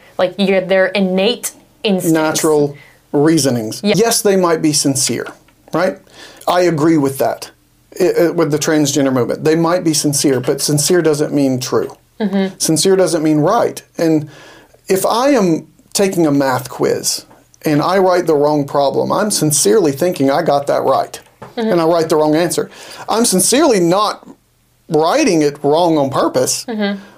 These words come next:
Speaker 2: But as soon as I get the grade back, "Oh, I got it wrong." Did,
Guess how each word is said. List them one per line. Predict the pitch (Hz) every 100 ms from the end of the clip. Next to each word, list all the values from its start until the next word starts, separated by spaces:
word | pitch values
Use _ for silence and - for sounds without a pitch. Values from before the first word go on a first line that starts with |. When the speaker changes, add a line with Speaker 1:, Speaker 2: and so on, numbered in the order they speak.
| -
Speaker 2:
But | 208
as | 180
soon | 233 220
as |
I | 196
get | 185 -
the |
grade | 147 196 269
back, | 160 170
"Oh, | 180 190
I | 175
got | 165
it | 151
wrong." | 147 240 156
Did, | 151 -